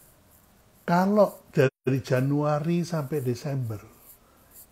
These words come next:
itu keadaannya ceteris paribus, atau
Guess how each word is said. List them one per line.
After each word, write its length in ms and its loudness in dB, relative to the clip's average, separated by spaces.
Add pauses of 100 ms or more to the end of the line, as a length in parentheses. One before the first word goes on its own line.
(120)
itu 240 -4
keadaannya 800 0
ceteris 560 -2
paribus, 800 -8 (720)
atau 400 -4